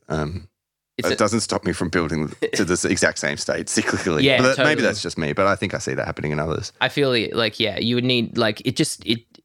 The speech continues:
Speaker 2: you need so much else to support it for it to, for, for the diagnosis of burnout to then be a part of the sol-, of a solution to anything.
Speaker 1: Mm.
Speaker 2: You would need so much more support from just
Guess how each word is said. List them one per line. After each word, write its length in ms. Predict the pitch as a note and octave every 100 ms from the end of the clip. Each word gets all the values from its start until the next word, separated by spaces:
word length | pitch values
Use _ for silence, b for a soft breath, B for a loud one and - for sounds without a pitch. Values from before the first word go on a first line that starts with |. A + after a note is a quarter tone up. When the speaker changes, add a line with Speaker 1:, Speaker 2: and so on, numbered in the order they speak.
| B B B _
Speaker 2:
you 120 | C3+
need 180 | C#3 B2+
so 180 | - D3
much 240 | D3+ -
else 200 | C3 A#2
to 100 | -
support 440 | A#2+ A2+ - A#2+ G#2+
it 180 | G#2 -
for 160 | G2
it 120 | F#2 -
to, 360 | A2 F#2+ F#2
for, 260 | - C3+ B2 B B B
for 180 | - C3
the 120 | A#2+
diagnosis 580 | A#2+ C#3+ C#3+ C#3+ C3+ B2+
of 80 | A#2
burnout 360 | A#2 A2+ G#2+
to 120 | -
then 300 | A2 G#2+ G#2
be 340 | G2 G#2 G#2 -
a 60 | -
part 320 | - A2+ G#2+
of 100 | G#2
the 140 | G2+
sol-, 320 | - - G2+ -
of 140 | G#2
a 40 | G#2+
solution 460 | - A2+ C#3+ A#2+
to 120 | G#2 F#2
anything. 520 | F#2 F2+ D2 C#2+ C#3 _ -
Speaker 1:
Mm. 240 | E2+ D#2+ D#2+
Speaker 2:
You 100 | G#2
would 100 | G#2+
need 200 | G#2 G2+
so 160 | -
much 260 | A#2 A2+ -
more 460 | G#2+ G#2 G2 G2 G2 b b b _ _
support 520 | - - - A#2 G#2+
from 440 | - A#2 G#2 G#2 - _ -
just 220 | A#2 -